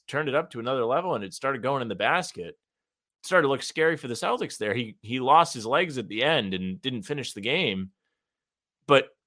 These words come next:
you shouldn't have let it get that close. Sure, he was on fire, and as soon as he caught fire, they played scared. I, I think it's almost a,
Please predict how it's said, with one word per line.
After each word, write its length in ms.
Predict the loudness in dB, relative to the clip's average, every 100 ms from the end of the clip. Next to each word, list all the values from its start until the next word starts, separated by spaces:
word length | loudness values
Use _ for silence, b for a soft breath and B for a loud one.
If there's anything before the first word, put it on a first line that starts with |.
| _ _
you 100 | -2
shouldn't 260 | 0 2 2
have 80 | 4
let 140 | 4
it 220 | 2 0 4
get 160 | 6
that 180 | 6 2
close. 680 | 4 6 6 4 -6 -16 -18 _ _ _ _ _ _ _ _ _ -16
Sure, 260 | 0 6 6
he 160 | 6 0
was 160 | 4
on 160 | 4 4
fire, 600 | 6 8 8 6 4 0 _ _ _ _ _ 0
and 120 | 4
as 120 | 4 2
soon 280 | -2 -2
as 100 | -2 -4
he 100 | -2
caught 300 | 6 6 6
fire, 520 | 4 6 6 4 0 -2
they 400 | 4 6 4 -4 _ _ _ _
played 260 | -2 0 0
scared. 640 | -2 0 2 2 -2 -12 _ _
I, 140 | 2 4
I 120 | 6 6
think 240 | 4 2
it's 340 | 2 0 -8 0
almost 420 | 4 4 4 2
a, 160 | -6